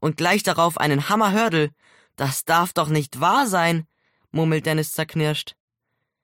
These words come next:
„Wenn wir nicht gleich wieder aus der Liga fliegen wollen, müssen wir was ändern“, brummt Fumble.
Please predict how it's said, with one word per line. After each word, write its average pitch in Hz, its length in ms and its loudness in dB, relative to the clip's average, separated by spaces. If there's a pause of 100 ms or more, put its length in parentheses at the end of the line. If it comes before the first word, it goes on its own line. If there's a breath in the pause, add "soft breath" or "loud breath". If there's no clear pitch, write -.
(220)
„Wenn 139 180 -4
wir 151 60 -2
nicht 147 260 -4
gleich 196 300 0
wieder 185 180 2
aus 170 140 0
der 165 120 0
Liga 180 280 2
fliegen 143 340 -2
wollen, 143 300 0 (340)
müssen 175 300 0
wir 156 120 4
was 139 180 0
ändern“, 127 460 2 (380)
brummt 131 300 -6
Fumble. 123 400 -4